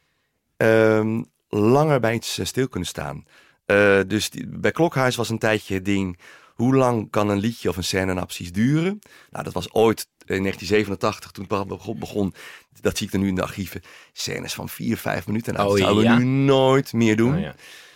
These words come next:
Speaker 1: Dus dat is, dat is compacter geworden, absoluut. Eh, maar ook heeft tegelijkertijd heeft, heeft onze eindredacteur toen gezegd, toen we zo'n beetje die transitie gingen maken, "Ik wil ook dat het,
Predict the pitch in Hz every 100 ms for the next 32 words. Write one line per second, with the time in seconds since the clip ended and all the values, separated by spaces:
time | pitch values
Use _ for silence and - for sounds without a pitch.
0 | _ 123 117 110 95 101 101 - 104 -
1 | 113 - 156 147 160 - 131 131 - 113
2 | 180 - - _ _ - 127 127 131 190
3 | 208 139 - 120 110 107 101 101 - 104
4 | 95 - 104 90 101 98 98 - 98 -
5 | 160 - 87 90 - 85 82 82 78 -
6 | 85 80 _ _ - 87 104 113 101 92
7 | 85 82 85 139 147 _ - - - _
8 | _ _ _ 123 110 107 104 - 101 107
9 | 110 113 147 -